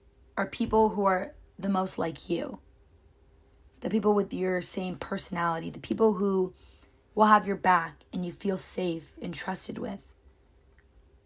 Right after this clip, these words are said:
And if you're being your true self twenty-four seven, those people are gonna come into your life. And they're gonna, they're gonna wanna be your friends. 'Cause, like,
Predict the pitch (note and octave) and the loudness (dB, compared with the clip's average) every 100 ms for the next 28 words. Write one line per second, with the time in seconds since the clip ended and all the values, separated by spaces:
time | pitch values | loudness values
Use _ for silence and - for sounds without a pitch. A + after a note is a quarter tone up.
0 | _ - G3 G3+ F#3+ G3 D#3 E3+ F#3 B3 | _ -6 0 0 2 -2 -2 -2 4 4
1 | B3 A3 _ - _ _ _ _ _ F#3+ | 4 0 _ -20 _ _ _ _ _ -4
2 | G3+ - - G3 G#3+ - - E3 G3+ B3 | -4 -4 0 2 2 2 0 0 -2 -4
3 | - - _ _ _ - G3 G3 - G3+ | -10 -20 _ _ _ -10 -6 -4 -2 -4
4 | - E3+ F3 A#3+ C#4 - - - - A3 | -2 -4 0 2 2 -2 -20 -8 -4 -4
5 | - - F#4 G3 E3+ - G3+ G3+ G3+ G3 | -2 0 2 4 2 0 -6 -6 -6 -6
6 | F#3 F#3+ F#3 F3+ A#3+ F3 F#3 - - _ | -6 -6 -4 -2 0 -2 -6 -16 -20 _
7 | - _ _ _ _ _ - _ _ _ | -20 _ _ _ _ _ -20 _ _ _
8 | _ _ _ _ _ _ - G3+ G3 F#3+ | _ _ _ _ _ _ -4 -2 -2 0
9 | G3 G3 A#3 - G3 A3 G#3 A#3 B3+ F#3 | 0 0 -4 -6 -2 0 0 0 -2 -4
10 | F#3+ - - - - A3 G#3+ | -8 -10 -8 -6 -2 0 0